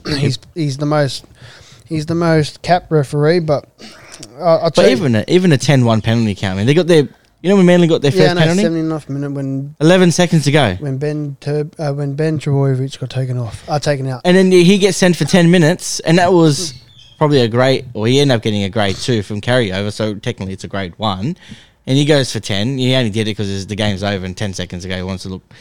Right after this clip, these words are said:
Speaker 2: wants to look good, Cummins. But how can you send that for ten, but not that?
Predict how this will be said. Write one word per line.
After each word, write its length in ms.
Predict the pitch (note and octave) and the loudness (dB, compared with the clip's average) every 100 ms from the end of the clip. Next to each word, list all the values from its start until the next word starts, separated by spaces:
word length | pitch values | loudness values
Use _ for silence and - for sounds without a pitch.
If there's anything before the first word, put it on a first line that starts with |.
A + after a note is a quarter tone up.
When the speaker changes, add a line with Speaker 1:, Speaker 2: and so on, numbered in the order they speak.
| _ | _
Speaker 2:
wants 160 | A2 G2+ | -6 -4
to 80 | F#2 | -2
look 200 | A2+ - | -2 -4
good, 280 | F#2+ F#2+ - | -8 -8 -6
Cummins. 520 | F#2+ F#2+ C#3+ E3+ - _ _ _ - - _ | -6 -4 -6 -6 -16 _ _ _ -20 -20 _
But 220 | C#3 - - _ _ _ _ - | -2 -2 -10 _ _ _ _ -6
how 140 | C#3+ | -6
can 160 | E3 E3+ | 0 0
you 40 | |
send 280 | D3+ D#3 C#3 | 0 2 2
that 200 | C3+ - | 2 0
for 80 | B2+ | -6
ten, 400 | - C#3+ C3 G#2 | -4 -2 0 0
but 120 | A#2+ | -2
not 180 | C3 C#3 | -2 -4
that? 340 | C#3+ D3+ A2 | -6 -8 -10